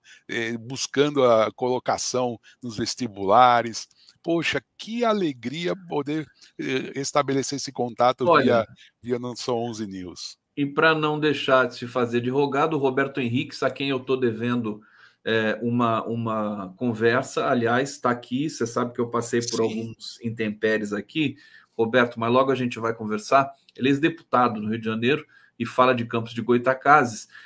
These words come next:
Speaker 2: Realmente, o Gêmeos reflete simplicidade e educação no trato com as pessoas,
Speaker 1: Ok.
Speaker 2: mesmo quem não conhece, como eu,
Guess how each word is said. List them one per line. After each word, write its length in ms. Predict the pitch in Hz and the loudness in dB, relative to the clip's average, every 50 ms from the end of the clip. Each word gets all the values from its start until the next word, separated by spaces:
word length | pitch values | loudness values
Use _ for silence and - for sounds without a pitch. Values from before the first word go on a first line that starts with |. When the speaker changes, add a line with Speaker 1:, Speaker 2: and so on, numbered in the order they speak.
| - - | -20 -4
Speaker 2:
Realmente, 480 | _ - 156 156 151 151 170 180 180 175 | _ 4 6 6 6 4 0 -2 -2 -2
o 20 | |
Gêmeos 300 | 139 131 151 165 170 160 - | 0 0 0 0 -2 -2 -2
reflete 520 | - 160 156 - - 139 147 160 156 - | 0 -2 0 0 2 4 4 4 2 0
simplicidade 640 | - - 165 156 - 147 139 - 135 127 135 143 139 | -4 -8 -8 -6 -6 -8 -8 -6 0 2 2 4 4
e 20 | 135 | 2
educação 480 | 123 123 123 120 117 120 - 135 - | -2 -2 0 -2 -2 -2 -2 -4 -4
no 100 | 135 127 123 | -4 -4 -2
trato 240 | 123 123 120 120 - | -2 -2 -2 -2 -4
com 60 | 117 | -6
as 60 | 107 | -8
pessoas, 420 | - - 107 120 113 110 143 143 131 | -6 -6 -8 -6 -4 -2 -2 0 0
Speaker 1:
Ok. 80 | 123 | -2
Speaker 2:
mesmo 300 | 135 156 170 160 160 160 | -2 -2 -2 -4 -6 -8
quem 140 | 151 - 147 | -6 -6 -4
não 140 | 147 143 139 | -4 -4 -4
conhece, 380 | 139 165 151 139 135 143 139 - | -4 -4 -2 -2 -2 -2 -4 -8
como 220 | - 165 165 151 | -8 -4 2 4
eu, 180 | 143 151 147 | 4 4 2